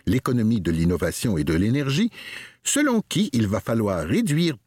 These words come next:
de moitié le nombre de véhicules au Québec pour cesser d'ajouter du C O deux dans l'atmosphère d'ici deux mille cinquante. Le nombre de véhicules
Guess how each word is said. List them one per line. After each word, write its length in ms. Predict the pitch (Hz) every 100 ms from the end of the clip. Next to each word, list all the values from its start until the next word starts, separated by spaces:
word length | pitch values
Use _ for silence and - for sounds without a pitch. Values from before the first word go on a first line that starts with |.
| _
de 120 | 143
moitié 560 | 214 208 214 - 185 185 - - -
le 160 | - 117
nombre 340 | 135 147 107
de 80 | 95
véhicules 520 | 90 113 185 131 160
au 80 | 120
Québec 480 | - 156 131 - - - - -
pour 160 | 139
cesser 360 | - 143 - 170
d'ajouter 480 | 117 92 98 - 120
du 160 | 82
C 200 | - 135
O 140 | 107 92
deux 140 | 131
dans 120 | 95
l'atmosphère 520 | 82 - 95 - 135
d'ici 360 | 117 92 - 147
deux 140 | 98
mille 200 | 90 104
cinquante. 680 | - 78 - - - - - _ _ _ _ _ - - - -
Le 100 | 143
nombre 340 | 240 165 98
de 120 | 95
véhicules 680 | 82 120 123 - 101 82